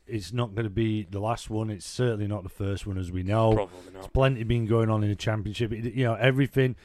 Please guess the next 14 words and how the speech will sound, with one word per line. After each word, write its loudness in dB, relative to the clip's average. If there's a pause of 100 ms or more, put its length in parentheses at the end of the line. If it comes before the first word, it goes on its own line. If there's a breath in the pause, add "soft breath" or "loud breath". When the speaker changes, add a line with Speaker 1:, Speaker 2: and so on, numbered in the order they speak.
(200 soft breath)
Speaker 1:
And 2
I 6
like 6
this 0
approach. 0
Leeds 4
being 2
consistent -2
on -2
their 2
cool 0
approach -2
to -2
this. -2